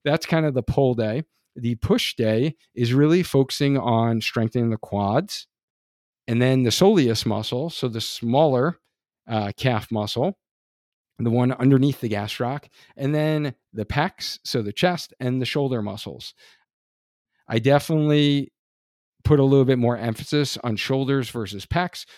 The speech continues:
just from, like, a postural based standpoint, and especially with running, 'cause I don't wanna be, like, hunched over while I'm running. So I really spend a lot more time fixing my muscle imbalances, honestly, that started way back when in college, when everyone just wanted to do, like,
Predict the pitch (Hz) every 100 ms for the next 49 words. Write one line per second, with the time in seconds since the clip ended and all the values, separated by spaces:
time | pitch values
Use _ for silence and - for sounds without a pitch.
0 | _ 165 156 151 131 107 - 131 123 -
1 | 147 139 127 131 - - 123 131 - 156
2 | 160 _ _ _ 113 - 143 - 123 104
3 | 120 139 156 139 120 117 123 120 120 123
4 | 113 107 123 120 - 117 113 117 110 104
5 | 110 131 180 95 _ _ _ - 120 113
6 | 110 113 127 131 131 - - 127 120 113
7 | 120 123 120 - 127 113 - 139 131 117
8 | 139 170 117 110 117 101 101 104 104 113
9 | 101 104 107 - 120 113 104 107 _ _
10 | _ - 123 110 107 123 117 113 - 117
11 | 110 113 - 107 - 120 107 110 113 110
12 | 104 104 123 113 110 107 107 - 117 113
13 | 107 107 110 107 104 _